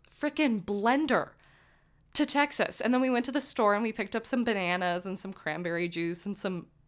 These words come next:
oat milk and whatever else I like putting in the smoothie to kind of balance out the flavors.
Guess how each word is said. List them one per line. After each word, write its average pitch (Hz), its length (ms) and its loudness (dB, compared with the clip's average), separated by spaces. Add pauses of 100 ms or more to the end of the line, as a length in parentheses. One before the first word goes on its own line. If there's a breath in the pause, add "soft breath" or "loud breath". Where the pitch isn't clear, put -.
(100)
oat 165 280 0
milk 180 380 0
and 170 220 -6
whatever 180 360 0
else 165 220 0
I 170 60 -2
like 165 200 -6
putting 180 280 -6
in 165 100 -6
the 165 40 -6
smoothie 170 500 -8
to 170 120 -8
kind 170 300 -4
of 165 60 -8
balance 160 340 -6
out 156 100 -8
the 170 80 -10
flavors. 196 500 -6